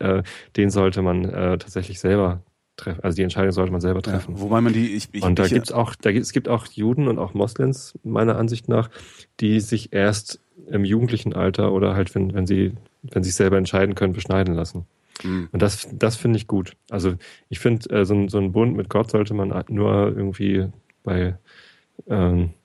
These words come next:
Speaker 1: ja, bei eigener Entscheidung sozusagen eingehen. Und gerade wenn es irgendwie körperlich irreversibel ist, <laughs> wie eine Beschneidung das nun mal ist, dann sollte man das so machen. Deswegen finde ich,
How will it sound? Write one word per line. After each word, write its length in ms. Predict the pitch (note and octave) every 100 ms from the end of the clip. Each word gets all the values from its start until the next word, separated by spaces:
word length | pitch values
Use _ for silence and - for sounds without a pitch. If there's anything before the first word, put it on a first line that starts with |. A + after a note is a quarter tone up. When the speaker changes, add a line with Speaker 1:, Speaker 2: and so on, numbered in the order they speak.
| _ _ -
Speaker 1:
ja, 160 | F2
bei 160 | E2+ F2
eigener 300 | F#2+ F#2+ F2+
Entscheidung 400 | F2+ F#2 G2 G#2
sozusagen 420 | - - F2+ E2+
eingehen. 380 | F2 F2 F#2+ G#2+
Und 120 | G2
gerade 360 | - F2+ G#2+ G2
wenn 100 | F#2+
es 140 | F2+
irgendwie 300 | G2+ F2+ F#2
körperlich 540 | - G2+ G2+ F#2+ F#2 -
irreversibel 680 | G2 G2 G2+ F#2 G#2+ G2
ist, 300 | F2 A#2+ - - -
<laughs> 100 | -
wie 140 | G2+
eine 160 | G2 G2
Beschneidung 360 | F#2+ F#2 F#2+
das 140 | F#2 -
nun 80 | F2+
mal 100 | F2+
ist, 120 | - - - - - - -
dann 160 | G2+ F2+
sollte 220 | F#2 G2
man 100 | F#2
das 80 | F2+
so 60 | G2
machen. 180 | G2
Deswegen 340 | F#2+ E2 G#2 F#2
finde 200 | G2+ G2+
ich, 180 | G2+